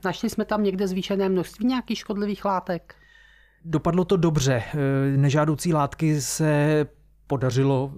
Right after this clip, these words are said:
Speaker 2: u všech vzorků udržet na uzdě, takže ty polyfluorované sloučeniny se nenašly v měřitelném množství. Pokud jde o těžké kovy, tak ty se nacházely, nicméně u většiny vzorků se jejich koncentrace pohybovala na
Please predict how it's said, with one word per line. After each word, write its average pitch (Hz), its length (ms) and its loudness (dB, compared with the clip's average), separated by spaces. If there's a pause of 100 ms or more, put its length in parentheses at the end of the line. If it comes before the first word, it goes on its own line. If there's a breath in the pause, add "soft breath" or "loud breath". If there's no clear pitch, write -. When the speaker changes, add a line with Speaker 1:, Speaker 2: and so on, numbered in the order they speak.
Speaker 2:
u 143 60 -6
všech 143 220 -2
vzorků 131 320 0
udržet 139 340 -2
na 131 100 2
uzdě, 135 440 0
takže 131 380 0 (180 loud breath)
ty 143 100 -2
polyfluorované 139 1000 0 (140)
sloučeniny 135 640 0
se 131 160 0
nenašly 120 360 0
v 127 60 0
měřitelném 143 540 2
množství. 143 460 0 (420 loud breath)
Pokud - 260 -2
jde 139 180 -2
o 139 80 -4
těžké 139 360 -2
kovy, 139 280 -2
tak - 200 -4
ty - 80 -6
se 156 180 0
nacházely, 123 840 0
nicméně 135 760 0 (160)
u 139 100 -2
většiny 135 420 0
vzorků 139 540 -2
se 135 580 -2
jejich 131 240 -2
koncentrace 135 600 -4
pohybovala 131 640 -2
na 131 240 -2